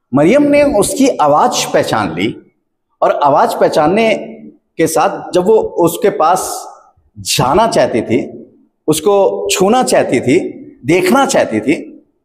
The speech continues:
देख तो रही थी मगर छू कर देखना चाहती थी, एहसास करना चाहती थी, तब यीशु मसीह ने वहां पर एक बात बोली, "मरियम,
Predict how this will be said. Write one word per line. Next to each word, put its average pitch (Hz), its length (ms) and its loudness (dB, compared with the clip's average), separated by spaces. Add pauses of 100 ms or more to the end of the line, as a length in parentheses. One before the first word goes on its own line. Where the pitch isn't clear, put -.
(360)
देख 170 220 -2
तो 247 80 2
रही 233 160 4
थी 240 100 0
मगर 214 260 2
छू 233 180 2
कर 277 160 2
देखना 165 340 2
चाहती 117 320 -2
थी, 190 180 0
एहसास 185 580 0
करना 151 220 2
चाहती 107 320 -2
थी, 120 140 -10 (960)
तब 185 140 0
यीशु 170 300 2
मसीह 202 260 -4
ने 202 60 -6
वहां 175 180 -6
पर 208 160 -6
एक 175 100 -6
बात 101 280 -2
बोली, - 400 -16 (1500)
"मरियम, 135 340 2